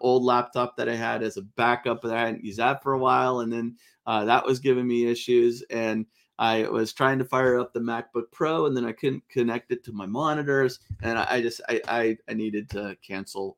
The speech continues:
Coffee with Marcus and Mark. So I do apologize. I am committed to getting that Mac up to speed and running so I could start using, uh, the Mac. I've been a little reluctant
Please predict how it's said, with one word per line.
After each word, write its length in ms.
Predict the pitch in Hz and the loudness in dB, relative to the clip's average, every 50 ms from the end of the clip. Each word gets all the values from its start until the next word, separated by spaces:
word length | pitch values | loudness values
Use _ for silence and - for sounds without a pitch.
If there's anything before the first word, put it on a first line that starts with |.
| _ _ | _ _
Coffee 300 | - 101 95 90 - 98 | -4 -4 -4 -4 -4 -6
with 140 | 95 98 92 | -6 -6 -6
Marcus 340 | 95 87 87 - - - - | -6 -10 -10 -12 -14 -18 -16
and 60 | 95 | -14
Mark. 240 | - - - _ - | -14 -14 -16 _ -2
So 120 | - 151 | 2 4
I 140 | 170 208 240 | 6 6 6
do 200 | 196 196 220 220 | 6 8 8 8
apologize. 840 | 208 170 - - 139 139 135 135 131 131 131 127 127 127 127 127 - - - - - - _ _ - | 8 8 4 0 2 2 4 2 2 2 2 2 2 2 0 -4 -6 -20 -20 -20 -20 -20 _ _ 0
I 140 | - 127 | 2 2
am 200 | 135 147 165 170 | 4 4 2 0
committed 560 | 165 - 156 139 139 135 131 131 131 123 120 - | 0 -2 -2 0 2 2 4 4 4 2 2 -2
to 100 | - 117 | -4 -4
getting 580 | 120 120 123 - 127 131 127 139 139 139 139 - _ | -4 -4 -6 2 4 4 4 4 2 0 -2 -4 _
that 300 | 123 120 117 117 113 - - | -2 0 2 0 0 -2 -6
Mac 480 | 107 104 107 104 107 107 110 - _ _ - - | -6 -4 -2 -2 -2 -2 -4 -6 _ _ -8 -4
up 280 | 101 110 123 - _ _ _ _ _ _ _ _ _ _ - | -2 -2 -2 -4 _ _ _ _ _ _ _ _ _ _ -2
to 420 | - 139 131 127 127 123 - - - | 2 4 6 6 6 4 0 -2 -8
speed 540 | - - - 117 117 117 117 117 117 - - | -14 -6 -4 -2 -2 0 0 0 -2 -2 -2
and 220 | 107 110 107 104 107 | -4 -4 -4 -2 -2
running 380 | 107 107 107 110 107 107 107 | -2 -2 -2 -2 -2 -2 -4
so 140 | 104 - 107 | -4 -4 -6
I 80 | 104 107 | -6 -6
could 120 | - 104 | -8 -10
start 320 | - - 113 110 110 - | -8 -4 -2 -2 -2 -2
using, 540 | - 110 107 110 110 120 113 110 110 110 110 - | -4 -2 -2 -2 -2 -2 -4 -4 -4 -6 -8 -8
uh, 240 | - 104 104 104 - - | -8 -8 -6 -8 -8 -8
the 100 | - 117 | -6 -4
Mac. 360 | 113 107 104 104 107 104 - | -4 -2 -2 -4 -4 -6 -6
I've 100 | 107 104 | -10 -6
been 120 | - 110 107 | -4 -4 -4
a 80 | 107 | -2
little 360 | 104 107 110 113 120 135 147 | -2 -2 0 0 0 0 0
reluctant 680 | 160 165 170 175 185 185 190 190 - - 127 120 120 - | 0 0 2 4 4 4 2 0 -2 -2 -2 -2 -2 -4